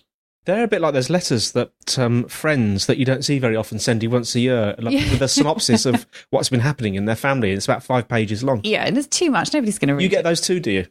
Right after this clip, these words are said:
Speaker 2: Yeah, you want this. You
Speaker 1: Is it,
Speaker 2: want the
Speaker 1: is it from
Speaker 2: headlines.
Speaker 1: the same person?
Speaker 2: <laughs> It could well be. <laughs> Yeah, I mean, no, but, you know, you, you,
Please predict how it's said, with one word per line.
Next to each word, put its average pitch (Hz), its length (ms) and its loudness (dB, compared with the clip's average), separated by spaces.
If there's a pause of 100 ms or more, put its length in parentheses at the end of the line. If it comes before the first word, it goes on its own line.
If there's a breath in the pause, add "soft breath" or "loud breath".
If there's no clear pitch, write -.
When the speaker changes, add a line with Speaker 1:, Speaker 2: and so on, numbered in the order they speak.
Speaker 2:
Yeah, 185 220 0 (100)
you 247 160 2
want 269 100 0
this. 269 260 -2
You 226 100 -4
Speaker 1:
Is 240 40 0
it, 240 40 -2
Speaker 2:
want 226 120 -2
the 269 60 0
Speaker 1:
is 254 60 -2
it - 20 -2
from 240 160 -2
Speaker 2:
headlines. 214 80 0 (320)
Speaker 1:
the 233 140 -2
same 262 180 -2
person? 254 100 -6
Speaker 2:
<laughs> - 100 -10
It - 60 -16
could - 260 -8
well 170 200 0
be. 165 300 -2 (360 loud breath)
<laughs> 320 460 0 (540 loud breath)
Yeah, 262 180 0
I 240 40 -2
mean, 269 100 0
no, 294 100 0
but, 247 140 -2
you 247 180 0
know, 226 80 0
you, 202 260 0
you, 214 200 0